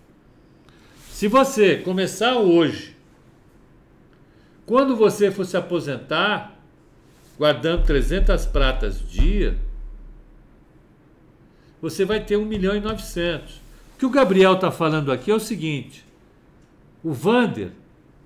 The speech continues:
ele vai se ralar de trabalhar como estagiário, vai aprender tudo, que nem a Letícia.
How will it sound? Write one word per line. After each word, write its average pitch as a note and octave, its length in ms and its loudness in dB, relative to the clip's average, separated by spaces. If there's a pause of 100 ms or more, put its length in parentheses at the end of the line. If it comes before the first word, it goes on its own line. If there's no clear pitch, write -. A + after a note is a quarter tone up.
(420)
ele G3+ 240 2
vai D3+ 340 2
se D3+ 220 -6
ralar F#3+ 560 2
de E3 140 -6
trabalhar C#3+ 540 -2
como C3 160 -12
estagiário, B2 720 -4
vai D3+ 140 0
aprender F3 560 0
tudo, C#3+ 320 -8
que D#3 140 -8
nem F3+ 100 -6
a G3+ 40 -2
Letícia. C3+ 640 -4